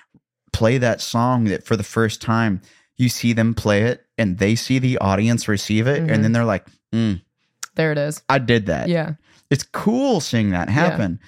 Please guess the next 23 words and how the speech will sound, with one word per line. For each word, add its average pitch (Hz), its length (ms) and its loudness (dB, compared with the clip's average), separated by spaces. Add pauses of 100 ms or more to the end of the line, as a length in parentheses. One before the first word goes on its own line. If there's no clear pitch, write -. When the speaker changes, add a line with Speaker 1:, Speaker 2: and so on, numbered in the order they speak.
(300)
Speaker 1:
because 127 460 -2
it's - 180 -6
so 165 440 -2
hard 135 420 -2
to 107 60 -4
connect 104 360 0
with - 140 -6
an 95 80 0
audience. 87 560 -2
And 113 100 2
as 101 120 0
soon 143 260 0
as 170 180 -2 (460)
you 117 320 2 (680)
taste 113 300 0
that 110 240 0
one 95 260 2
time, 98 520 0 (100)
Speaker 2:
You 160 140 -4
want 139 220 -4
it. - 160 -10 (160)
Speaker 1:
you 127 500 2
Speaker 2:
Yeah. - 180 -8